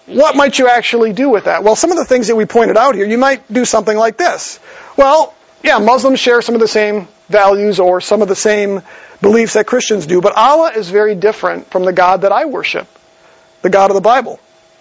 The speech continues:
The Bible teaches that God is one God in three persons. The Muslims don't believe that. I believe that Jesus is God. I believe that the Holy Spirit is God. So I believe that God is one God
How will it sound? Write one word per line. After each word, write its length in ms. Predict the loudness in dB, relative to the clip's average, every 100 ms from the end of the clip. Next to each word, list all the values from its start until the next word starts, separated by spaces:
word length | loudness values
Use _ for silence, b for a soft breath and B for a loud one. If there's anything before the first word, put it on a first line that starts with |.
| _ _ b b b -4
The 80 |
Bible 260 | 0 2 0
teaches 300 | -2 -4 0
that 140 | 0
God 260 | 2 2 2
is 100 | 0
one 220 | -4 -2
God 200 | 0 0
in 80 | -4
three 200 | -8 -6
persons. 420 | -4 -4 -6 -8
The 60 | -2
Muslims 320 | -2 -2 -2
don't 140 | -2
believe 240 | 0 -2 0
that. 100 | 0
I 100 | 0
believe 300 | 0 -2 0
that 120 | -2
Jesus 540 | -2 -2 -2 -2 -4
is 140 | -6 -6
God. 360 | -6 -6 -8 -14 B -2
I 120 | 0
believe 240 | 2 0
that 100 | 0
the 80 | 0
Holy 240 | 0 -2
Spirit 400 | -2 -4 -2 -2
is 100 | -4
God. 380 | -4 -4 -6 -10 -20 b b b b b -4
So 120 | 0
I 40 |
believe 260 | 2 2 0
that 120 | 0
God 260 | 2 2 0
is 120 | -2
one 280 | -2 0 2
God 420 | 2 2 0